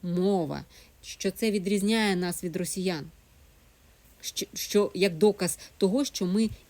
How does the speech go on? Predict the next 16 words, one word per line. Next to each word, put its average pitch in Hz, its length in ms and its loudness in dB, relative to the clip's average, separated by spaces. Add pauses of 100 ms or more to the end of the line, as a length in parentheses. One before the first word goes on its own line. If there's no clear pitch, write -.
(160)
різні 196 520 4
народи. 175 440 -4 (800)
Ми 190 140 6
маємо 202 500 2 (220)
задля 190 500 0
процвітання, 196 1000 -2
задля, 185 540 0 (380)
ем, 165 720 -2 (240)
нашої 190 640 0
успішності, 202 720 0
нашої 190 320 2
країни 185 680 0 (1080)
повертатись 202 880 2
до 160 140 -2
свого 185 300 0
коріння, 175 500 -2